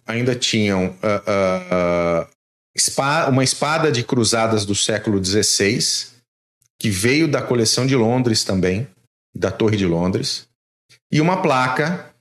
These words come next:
né, dizendo que ali po-, existia um guerreiro britânico que caiu na Grande Guerra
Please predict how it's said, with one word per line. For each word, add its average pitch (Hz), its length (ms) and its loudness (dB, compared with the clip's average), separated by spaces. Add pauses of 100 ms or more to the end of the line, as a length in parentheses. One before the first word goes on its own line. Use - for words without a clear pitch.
(240)
né, 107 360 0 (440)
dizendo 110 460 0
que 123 100 -4
ali 110 220 2
po-, 139 340 -2
existia 120 560 0
um 104 120 2
guerreiro 120 360 2
britânico 139 480 0
que 135 100 -8
caiu 139 220 0
na 143 120 0
Grande 135 340 0
Guerra 104 580 0